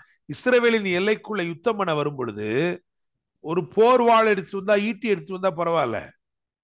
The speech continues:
அதோட சேர்த்து சுரூபங்கள் எல்லாம் தீட்டுறான், விக்கிரங்களை தீட்டுறான். இன்டென்ஷன் என்னன்னா, to defile the land of God. தாவீதும் அவன் மனிதர்களும் அவைகளை சுட்டரித்தார்கள்னு எழுதியிருக்கு.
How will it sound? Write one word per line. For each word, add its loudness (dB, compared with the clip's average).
அதோட 2
சேர்த்து -6
சுரூபங்கள் 0
எல்லாம் 0
தீட்டுறான், -16
விக்கிரங்களை -2
தீட்டுறான். -16
இன்டென்ஷன் 0
என்னன்னா, 0
to -14
defile -4
the -8
land -6
of -12
God. -10
தாவீதும் 4
அவன் 0
மனிதர்களும் -2
அவைகளை -2
சுட்டரித்தார்கள்னு 0
எழுதியிருக்கு. -12